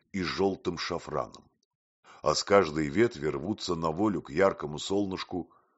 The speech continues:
сотни нежных, пушистых листочков, выбиваясь из стеснительной оболочки красновато-коричневых бутонов.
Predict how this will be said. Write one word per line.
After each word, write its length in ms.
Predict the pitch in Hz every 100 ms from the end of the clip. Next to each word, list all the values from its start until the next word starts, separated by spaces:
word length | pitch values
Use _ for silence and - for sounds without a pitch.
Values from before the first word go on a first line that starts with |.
| _
сотни 560 | - - - 117 92 92
нежных, 760 | 85 78 95 76 64 - -
пушистых 720 | - - - 117 - 95 - - _ 80
листочков, 880 | 90 - - 104 85 - - - _ _ _ _ _
выбиваясь 720 | 73 87 87 92 101 92 - -
из 200 | 92 -
стеснительной 880 | - 95 85 - 104 - 92 87 85
оболочки 840 | 87 85 82 95 - - 95 - _ _
красновато-коричневых 1400 | 104 95 85 87 95 95 85 87 82 85 - 82 76 76
бутонов. 640 | 71 76 - 85 64 -